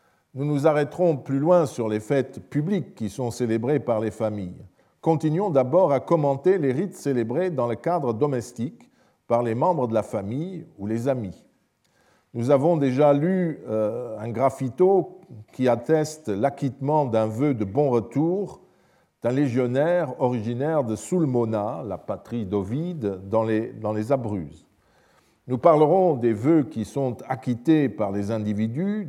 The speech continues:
dans des lieux publics, euh, plus tard. Mais ces mêmes services religieux étaient également faits à domicile, comme l'atteste la douzième satire de Juvénal.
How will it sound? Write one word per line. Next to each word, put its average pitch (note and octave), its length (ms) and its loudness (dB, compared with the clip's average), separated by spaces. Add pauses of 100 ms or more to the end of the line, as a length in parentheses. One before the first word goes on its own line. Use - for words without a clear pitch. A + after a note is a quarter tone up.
(120)
dans B2+ 160 2
des A#2+ 140 2
lieux D3+ 320 2
publics, C3 600 -4
euh, F#2 160 -4
plus F2+ 260 -12
tard. - 420 -12 (580)
Mais B2 120 -2
ces D3+ 160 2
mêmes G#3+ 180 2
services D3 540 0
religieux C3+ 760 0 (460)
étaient D3 480 -2
également D3 920 -4
faits - 640 -4
à C3+ 100 -2
domicile, D3+ 720 -2 (580)
comme E3 400 2 (180)
l'atteste G#2 600 0
la A2 180 2
douzième D3+ 720 0
satire C#3+ 760 -2
de A2+ 160 -2
Juvénal. A2 640 -2